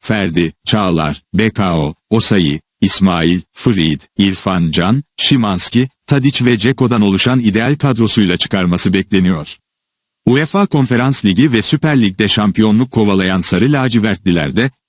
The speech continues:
bu sezon gösterdiği performansla parmak ısırtan milli yıldız Ferdi Kadıoğlu için, İngiliz devinin kararını verdiği öğrenildi. Başarılı futbolcu için istenen bonservis bedeli de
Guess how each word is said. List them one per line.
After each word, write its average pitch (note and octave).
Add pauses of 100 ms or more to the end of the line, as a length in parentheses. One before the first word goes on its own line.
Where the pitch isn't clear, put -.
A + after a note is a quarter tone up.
(100)
bu F#3
sezon D3+
gösterdiği A2
performansla A2
parmak G2+
ısırtan C3
milli G2
yıldız G#2+
Ferdi G#2+
Kadıoğlu G2
için, A#2+ (200)
İngiliz E3+
devinin B2
kararını A2
verdiği F#2
öğrenildi. E2+ (720)
Başarılı G3
futbolcu A#2+
için G2+
istenen A2+
bonservis G2+
bedeli G2
de C3